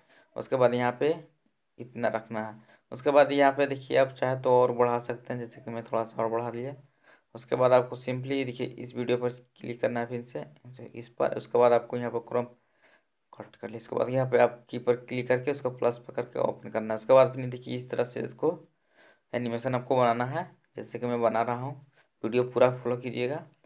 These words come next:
उसके बाद यहाँ पे ऊपर में थोड़ा सा इसे ओवरहाइड कर देते हैं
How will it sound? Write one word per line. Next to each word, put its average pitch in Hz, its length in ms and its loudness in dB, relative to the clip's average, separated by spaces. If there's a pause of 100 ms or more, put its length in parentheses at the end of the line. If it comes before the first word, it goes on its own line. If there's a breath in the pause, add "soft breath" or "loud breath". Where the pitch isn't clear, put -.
(340 soft breath)
उसके 123 240 -6
बाद 120 160 6
यहाँ 120 160 0
पे 131 280 2
ऊपर 117 380 2
में 110 200 -6
थोड़ा 110 180 -2
सा 123 120 -4
इसे 151 320 -6 (420)
ओवरहाइड 110 460 -6
कर 117 100 -6
देते 113 220 -8
हैं 147 280 -12